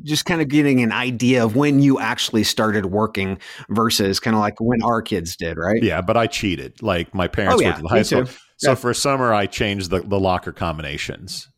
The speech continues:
Speaker 2: So I actually knew everyone's locker combination. Anyway, I won't go down that wormhole. Okay. So there are four employers that are around here where we live. Uh, most are nationally recognized.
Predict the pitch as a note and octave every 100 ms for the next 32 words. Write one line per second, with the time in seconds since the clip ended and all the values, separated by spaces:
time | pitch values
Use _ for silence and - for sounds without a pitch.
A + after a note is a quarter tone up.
0 | - - G#2+ G2+ G#2+ - G#2+ F#2+ E2 G2+
1 | F2+ E2+ D#2+ D#2 D#2 D#2+ D2 C2+ B1+ -
2 | - B2 F#2+ F#2 F#2+ D#2+ D#2+ D#2+ D2+ C2+
3 | E2+ D#2+ D2 - C#3+ D3 G2 - - -
4 | - - C#3 C3+ B2 B2+ B2 B2 D3 D#3
5 | F3 F3+ D#3+ - _ - B2 - C3 A#2+
6 | G2+ G2 G2 G#2 G#2 - - G#2+ G#2 G#2
7 | G2 F#2+ A2+ B2 G#2+ F#2 F2 F#2 F#2+ A#2
8 | F2+ D#2 F2 - - - F2 F2 F2 F2+
9 | - G#2 F2 F#2+ - G2 E2+ D#2 E2+ D#2
10 | E2 E2 E2